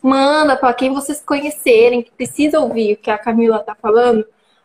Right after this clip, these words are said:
Porque, assim, gente, a gente precisa salvar vidas, não querer que mais pessoas morram, sabe? Então,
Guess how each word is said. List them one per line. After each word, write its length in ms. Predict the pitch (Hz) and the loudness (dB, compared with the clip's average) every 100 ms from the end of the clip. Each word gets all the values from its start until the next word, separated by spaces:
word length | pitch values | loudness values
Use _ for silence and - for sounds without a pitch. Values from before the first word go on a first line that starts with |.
| - | -6
Porque, 220 | 285 320 | -4 -2
assim, 240 | 311 285 | -2 -2
gente, 280 | 269 254 240 | 0 2 2
a 40 | 262 | 2
gente 180 | 269 | 0
precisa 520 | - 294 262 285 - - _ _ _ _ _ | -2 -6 -2 -2 -4 -10 _ _ _ _ _
salvar 440 | - 302 320 330 | 0 4 4 4
vidas, 640 | 302 294 254 220 269 - - | 2 2 4 2 2 -6 -2
não 400 | 285 254 277 320 | 2 2 2 0
querer 360 | - 320 277 262 | -2 -2 0 0
que 200 | - 254 | -2 -4
mais 340 | 254 262 277 | 2 2 0
pessoas 440 | - 285 269 269 294 | -6 -6 0 2 2
morram, 540 | 262 240 233 226 196 - | 4 4 4 0 -6 -6
sabe? 420 | 294 220 208 202 | 0 0 -2 -6
Então, 260 | 214 247 | -6 -6